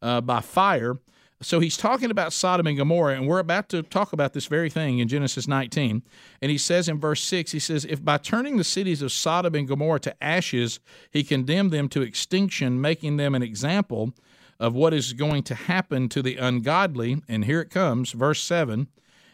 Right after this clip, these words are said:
"and if he rescued righteous Lot,"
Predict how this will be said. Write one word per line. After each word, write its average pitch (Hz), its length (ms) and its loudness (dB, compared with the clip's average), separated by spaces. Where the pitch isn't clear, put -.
"and 143 180 2
if 165 220 0
he 170 140 0
rescued 196 800 0
righteous 147 800 0
Lot," 127 500 0